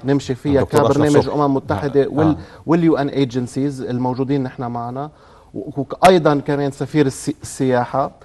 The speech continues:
Speaker 1: دكتور خالد العناني، ال-، ال-، اللي دعينا كمان نكون على سفح الهرم. بس إذا بتسمح لي وضح الفكرة.
Speaker 2: اتفضل.
Speaker 1: اليوم تحت راية قادرين باختلاف نحن كلنا عم نمشي. مصر عطيت رؤية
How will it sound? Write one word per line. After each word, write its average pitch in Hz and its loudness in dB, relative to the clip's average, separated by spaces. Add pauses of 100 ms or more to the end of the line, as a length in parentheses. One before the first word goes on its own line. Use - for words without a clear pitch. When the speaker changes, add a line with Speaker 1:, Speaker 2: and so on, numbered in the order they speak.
(220)
Speaker 1:
دكتور 127 -4
خالد 127 -4
العناني، 131 -6 (360)
ال-، 131 -2
ال-، 131 -2
اللي 127 -2
دعينا 147 2
كمان 143 0
نكون 160 -2
على 127 0
سفح - -6 (120)
الهرم. 117 -4 (580)
بس 147 -2 (140)
إذا 160 0
بتسمح - -2
لي 180 2
وضح 156 2
الفكرة. 131 -8
Speaker 2:
اتفضل. 80 -8 (460)
Speaker 1:
اليوم 214 6 (120)
تحت - 0
راية 190 4
قادرين 147 2
باختلاف 131 -4
نحن 131 -8
كلنا 135 -6
عم 107 -6
نمشي. 104 -14 (1160)
مصر 208 4
عطيت 175 -2
رؤية 135 0